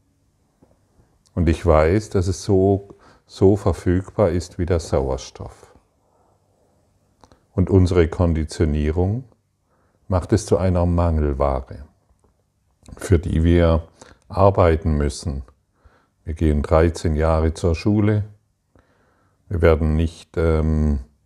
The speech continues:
gelehrt, was Freiheit bedeutet,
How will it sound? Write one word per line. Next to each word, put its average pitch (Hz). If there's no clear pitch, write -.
gelehrt, 87
was 80
Freiheit 95
bedeutet, 87